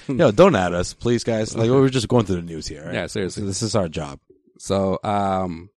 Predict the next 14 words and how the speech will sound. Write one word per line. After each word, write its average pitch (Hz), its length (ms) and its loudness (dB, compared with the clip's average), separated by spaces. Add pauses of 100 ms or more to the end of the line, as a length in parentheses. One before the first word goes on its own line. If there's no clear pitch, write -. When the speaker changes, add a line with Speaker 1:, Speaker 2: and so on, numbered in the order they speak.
(1000)
Speaker 1:
on 139 160 6
the 135 80 6
list 147 420 4
is, 117 220 -2
uh, 113 280 0
Monty 127 280 4
Williams, 151 560 6 (480)
and 117 260 -2
they're 117 60 2
about 120 200 0
to 131 80 0
interview 123 440 2
Jason 120 260 0
Kidd, 107 320 2